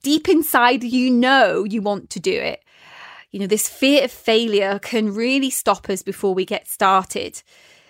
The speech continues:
These activities that I've kind of went through today in this podcast are there to help you break that barrier so you can start something, even if there is no clear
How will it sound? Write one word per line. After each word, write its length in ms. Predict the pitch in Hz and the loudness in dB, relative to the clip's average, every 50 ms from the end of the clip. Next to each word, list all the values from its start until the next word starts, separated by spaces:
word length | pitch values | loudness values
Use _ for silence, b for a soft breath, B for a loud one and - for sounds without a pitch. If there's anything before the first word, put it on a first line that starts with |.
| b b b b b | b b b b b
These 340 | 208 214 277 294 320 - - | -2 0 2 2 2 4 2
activities 680 | 339 - 233 - - 208 202 202 - - 196 196 196 - | 0 0 0 -4 -8 -8 -8 -8 -10 -10 -8 -10 -6 -4
that 100 | - - | -4 -6
I've 120 | 202 190 | -6 -6
kind 180 | - - 220 208 | -6 -4 -4 -4
of 100 | 190 - | -2 -2
went 220 | 220 208 - - | -2 -2 -2 -6
through 340 | - - 220 226 240 254 254 | -10 -6 -2 0 0 0 -2
today 400 | - - - - 202 190 196 190 | -2 -6 -4 -2 -2 -2 -2 -2
in 80 | 190 | -4
this 140 | 190 196 - | -4 -8 -10
podcast 720 | - - 220 214 214 - - 196 - 196 - - - - _ b b b b b | -2 0 0 0 0 -4 -6 -6 -6 -6 -8 -12 -16 -16 _ b b b b b
are 500 | - 233 240 240 240 240 240 240 233 - - _ _ _ _ _ - | 0 2 4 4 6 4 4 4 2 0 -4 _ _ _ _ _ -12
there 340 | 214 208 269 302 320 349 | -4 -2 0 0 0 0
to 140 | - - 339 | 0 -2 -4
help 340 | - - 247 226 208 - - | -2 0 0 0 0 -4 -8
you 120 | 214 220 | -10 -10
break 580 | 190 - - 196 208 226 240 285 - - - - | -10 -10 -8 -2 -2 0 0 -2 -6 -8 -6 -2
that 180 | 247 247 - - _ _ | -2 0 0 -2 _ _
barrier 560 | - 190 185 185 190 196 190 190 185 277 370 - b b b b b b | 0 2 2 2 0 -2 -4 -4 -4 -4 -4 -8 b b b b b b
so 180 | - - 269 254 | -8 -6 -4 -4
you 260 | 240 247 285 339 349 | -2 2 2 2 2
can 280 | - - 403 381 339 | 0 -2 -2 -2 -2
start 580 | 330 - - - - - 285 302 320 311 - - | -2 -4 -8 -6 -4 0 2 4 4 4 4 0
something, 600 | - - 196 180 175 - - - 156 156 - - _ | -4 -6 -4 -4 -4 -8 -8 -8 -8 -8 -10 -14 _
even 440 | - 262 294 330 339 - 330 320 302 | -4 0 2 2 2 2 0 -2 -2
if 360 | - - 196 - - - - | -2 -2 -4 -4 -6 -10 -4
there 140 | - 202 - | -4 -4 -2
is 220 | - 220 226 220 - | -2 -4 -4 -2 -2
no 260 | 220 214 214 208 208 | -2 0 0 0 0
clear 420 | 202 - - - 208 202 196 196 | -2 -4 -8 -4 -2 0 0 -2